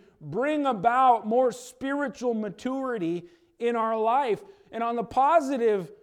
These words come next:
note here, Paul is praying that God would continue that process, however it needs to work, that God would make you worthy of your calling. You already are in position in Christ, but you need to be more of that in practice.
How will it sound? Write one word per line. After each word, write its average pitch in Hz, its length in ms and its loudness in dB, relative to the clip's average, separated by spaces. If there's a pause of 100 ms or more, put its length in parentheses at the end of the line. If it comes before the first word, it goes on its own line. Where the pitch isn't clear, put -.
(100)
note 254 400 4
here, 214 240 -4
Paul 262 360 2
is 226 120 -2
praying 277 400 -2
that 240 140 -2
God 269 340 4
would 285 160 -4
continue 311 600 -6
that 262 260 0
process, 269 1000 -2 (280)
however 320 540 6
it 277 160 -6
needs 294 380 -2
to 285 200 -8
work, 269 760 4 (520)
that 233 200 2
God 277 300 8
would 294 180 -2
make 262 360 -4
you 254 140 -4
worthy 240 500 -2
of 214 160 0
your 202 160 -2
calling. 202 580 -2 (280)
You 277 260 0
already 277 460 0
are 254 420 6
in 240 220 -4
position 233 760 -6
in 214 160 -10
Christ, 262 480 -4
but 240 220 -10
you 285 160 -6
need 294 260 -4
to 262 120 -8
be 247 180 -6
more 302 640 4
of 214 160 2
that 180 280 -4
in 160 140 -10
practice. 196 1000 -14